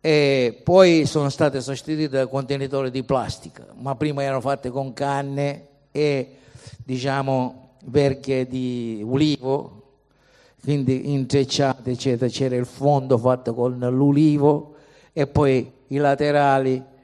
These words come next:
che venivano intrecciate con le verghe che erano collegate col fondo. Insomma, è tutta un'arte che ormai penso che non ci sia più quasi nessuno che sappia fare queste cose.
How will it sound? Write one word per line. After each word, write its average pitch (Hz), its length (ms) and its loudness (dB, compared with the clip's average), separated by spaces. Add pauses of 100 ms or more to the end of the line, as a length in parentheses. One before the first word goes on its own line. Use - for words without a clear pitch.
(300)
che 143 200 2
venivano 135 460 -2
intrecciate 131 720 -4
con 127 220 -4
le 135 260 0
verghe 127 560 -2
che 135 240 -2
erano 123 400 -2
collegate 127 540 0
col 139 200 4
fondo. 127 720 0 (160)
Insomma, 160 360 4
è 147 80 0
tutta 170 320 2
un'arte 147 600 6
che 139 180 4
ormai 139 500 4 (640)
penso 135 360 0
che 123 240 -4 (380)
non 135 200 -4
ci 131 140 -2
sia 131 240 0
più 131 260 0
quasi 135 320 2
nessuno 131 640 -2
che 123 100 -6
sappia 127 420 -2
fare 113 280 -4
queste 113 340 -4
cose. 104 380 -6